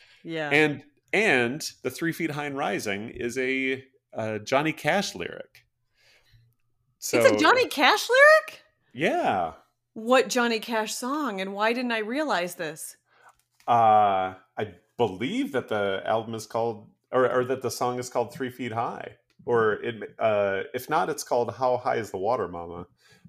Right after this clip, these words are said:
Speaker 2: But it's
Speaker 1: <gasps> It is! It's Five Feet High and Rising
Speaker 2: Oh,
Speaker 1: is
Speaker 2: Five
Speaker 1: Johnny
Speaker 2: Feet High.
Speaker 1: Cash.
Speaker 2: Oh, that's right. Okay. So it's a,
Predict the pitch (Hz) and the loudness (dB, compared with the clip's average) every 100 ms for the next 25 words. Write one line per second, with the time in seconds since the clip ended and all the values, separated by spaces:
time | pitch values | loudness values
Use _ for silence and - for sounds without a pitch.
0 | - 98 - _ _ _ _ _ _ _ | -4 -4 -4 _ _ _ _ _ _ _
1 | _ _ - _ _ _ _ - 226 269 | _ _ -20 _ _ _ _ -8 -6 -4
2 | 269 240 202 - _ _ _ - 233 214 | -6 -10 -16 -20 _ _ _ -4 0 0
3 | - 233 294 466 302 254 226 - - 170 | 0 2 6 10 10 8 4 -6 -10 -10
4 | - 226 233 - 254 302 403 302 226 220 | 0 2 0 4 6 6 4 -2 -2 2
5 | 202 190 185 185 180 185 190 190 185 175 | 2 2 0 0 0 -2 0 2 4 8
6 | 190 190 185 139 135 147 156 - - - | 10 8 4 2 2 2 -2 -10 -18 -20
7 | _ - 131 147 143 143 135 101 87 - | _ -4 2 4 6 2 2 0 0 -2
8 | 127 104 95 92 _ _ - - _ - | -2 0 -2 -4 _ _ -20 -20 _ -2
9 | 123 113 - 120 101 | 0 0 -2 -2 -2